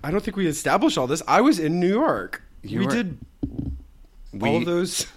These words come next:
Speaker 2: we did a lot of interviews. We're just starting the podcast, and we, like, started the podcast by podcasting a lot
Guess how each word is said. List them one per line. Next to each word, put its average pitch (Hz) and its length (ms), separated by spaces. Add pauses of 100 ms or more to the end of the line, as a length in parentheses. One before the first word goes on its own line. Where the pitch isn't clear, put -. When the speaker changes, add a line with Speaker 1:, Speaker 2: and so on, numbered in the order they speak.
(140)
Speaker 2:
we 120 300
did 135 140
a 135 60
lot 110 280
of 117 120
interviews. 113 520
We're 110 100
just - 260
starting 113 380
the 135 80
podcast, 120 680
and 90 100
we, 92 100
like, 95 240
started 104 380
the 135 80
podcast 127 720
by 98 300 (840)
podcasting 147 720
a 104 40
lot 92 340